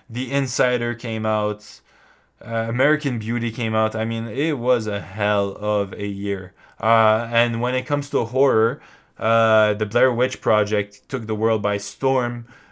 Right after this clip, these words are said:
Uh, wi-, I, I mean, I'm not a big fan of that movie, uh, personally, but I ca-, I can recon-, I, I can recognize how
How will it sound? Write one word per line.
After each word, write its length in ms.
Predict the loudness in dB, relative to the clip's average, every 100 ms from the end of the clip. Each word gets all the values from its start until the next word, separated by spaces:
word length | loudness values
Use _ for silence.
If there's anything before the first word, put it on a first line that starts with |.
| -8
Uh, 540 | 0 4 4 4 2
wi-, 360 | -2 -2 -4 -4
I, 540 | -12 -12 -10 -10 -6 -4
I 20 |
mean, 180 | -2 0
I'm 160 | 0
not 160 | 0 0
a 60 | 0
big 200 | -4 -4
fan 420 | -2 -2 -4 -8
of 280 | -2 -2 0
that 180 | 0 0
movie, 420 | -6 -6 -8 -10 -18 -20 -8
uh, 300 | -2 0 -2
personally, 580 | 0 -2 -2 -6 -4 -2
but 180 | -2 0
I 240 | 0 -2
ca-, 140 | -6 -4
I 140 | -4
can 200 | -4 -6
recon-, 380 | -4 -6 -8 -2
I, 300 | 0 0 -2
I 40 | -4
can 120 | -2
recognize 640 | -2 -2 -2 -2 -2 -6 -16 -20 -18
how 580 | -4 0 4 4 2